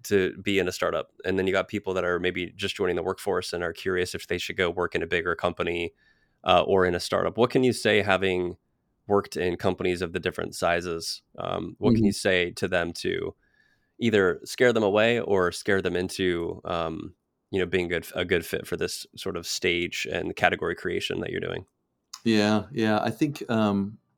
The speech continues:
Speaker 2: early on in somebody's career, it makes sense to go work for a big company. Yeah, I did. You know,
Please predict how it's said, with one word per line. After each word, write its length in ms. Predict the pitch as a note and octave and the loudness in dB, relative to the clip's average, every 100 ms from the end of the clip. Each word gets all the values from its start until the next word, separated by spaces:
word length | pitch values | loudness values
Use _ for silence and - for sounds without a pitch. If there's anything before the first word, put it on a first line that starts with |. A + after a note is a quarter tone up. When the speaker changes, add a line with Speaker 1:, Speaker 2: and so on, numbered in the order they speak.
| _ _ | _ _
Speaker 2:
early 340 | C#3+ D#3 C#3+ | 4 6 6
on 260 | B2+ B2 B2 | 4 2 2
in 80 | A#2 | 0
somebody's 400 | A#2+ A2+ A#2 A2 | 0 0 0 -2
career, 480 | - A2+ A2+ A2 - | -2 2 2 0 -2
it 140 | G#2+ | 0
makes 260 | F#2+ F#2 - | 0 -2 -4
sense 200 | F2+ - | -6 -4
to 60 | |
go 120 | F#2+ | -2
work 180 | E2 E2+ | -2 -4
for 120 | - | -6
a 40 | E2 | -6
big 160 | F#2 | -6
company. 440 | - F2 - - - _ | -8 -12 -12 -14 -16 _
Yeah, 160 | G#2 E2+ | 0 6
I 220 | E2+ F#2+ | 6 6
did. 260 | F2+ E2 | 4 0
You 60 | F2+ | -2
know, 180 | E2+ | -4